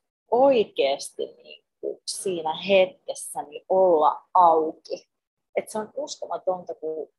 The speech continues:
istuu siellä katsomossa, niin ne tanssijat, jotka antaa sen olemuksensa ja energiansa tulla läpi, niin,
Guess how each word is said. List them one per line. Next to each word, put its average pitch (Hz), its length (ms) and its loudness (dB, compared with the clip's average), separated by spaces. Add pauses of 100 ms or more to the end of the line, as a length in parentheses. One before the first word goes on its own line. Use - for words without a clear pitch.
istuu 185 340 -8
siellä 202 300 -4
katsomossa, - 840 -6 (400)
niin 175 180 -14
ne 202 200 0
tanssijat, 208 600 -4 (140)
jotka - 540 0 (1040)
antaa 214 460 4
sen 170 340 -8 (160)
olemuksensa 175 840 0
ja 160 160 2 (100)
energiansa 185 760 -2 (140)
tulla 170 460 -2
läpi, 160 560 -2 (520)
niin, 165 260 -8